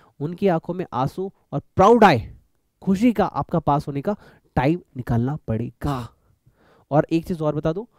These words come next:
वीडियो के डिस्क्रिप्शन बॉक्स में सीए Dreamers The Avenger एक Telegram ग्रुप चैनल है, उसको ज्वाइन कर लो। उसमें एक ग्रुप मिलेगा मिशन नंबर ट्वेंटी थ्री,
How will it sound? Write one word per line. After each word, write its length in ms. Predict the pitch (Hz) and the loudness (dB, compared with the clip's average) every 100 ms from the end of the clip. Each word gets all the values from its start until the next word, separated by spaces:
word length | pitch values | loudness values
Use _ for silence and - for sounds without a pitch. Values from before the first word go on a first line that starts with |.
| _ _ _ - | _ _ _ -4
वीडियो 240 | 127 147 | 0 2
के 60 | 175 | 4
डिस्क्रिप्शन 440 | 165 170 151 185 | 4 2 -4 -4
बॉक्स 220 | 175 165 185 | -6 -6 -8
में 240 | 202 - | -8 -10
सीए 320 | - 143 160 | -10 -2 0
Dreamers 260 | 151 156 151 | 2 0 0
The 140 | 156 | 0
Avenger 260 | 147 156 160 | -2 -4 -4
एक 120 | 147 | -6
Telegram 540 | - 131 131 143 147 | -2 0 2 0 -2
ग्रुप 180 | 135 139 | -8 -8
चैनल 320 | - 131 139 | -6 -6 -4
है, 60 | 185 | -6
उसको 260 | - - 135 | -8 -12 -6
ज्वाइन 220 | 131 135 | -6 -4
कर 120 | 139 | -6
लो। 180 | 147 208 _ _ _ - | -8 -10 _ _ _ -14
उसमें 300 | 139 170 170 | -10 -4 -2
एक 160 | 165 - - - - _ 123 | -4 -6 -20 -20 -20 _ -8
ग्रुप 220 | 151 165 | -6 -2
मिलेगा 320 | 147 151 190 - - - - | 0 0 -2 -8 -20 -16 -4
मिशन 260 | 151 190 | 0 0
नंबर 220 | 175 156 156 | 0 -4 -2
ट्वेंटी 280 | 131 127 | -2 -2
थ्री, 240 | 131 175 | -4 -6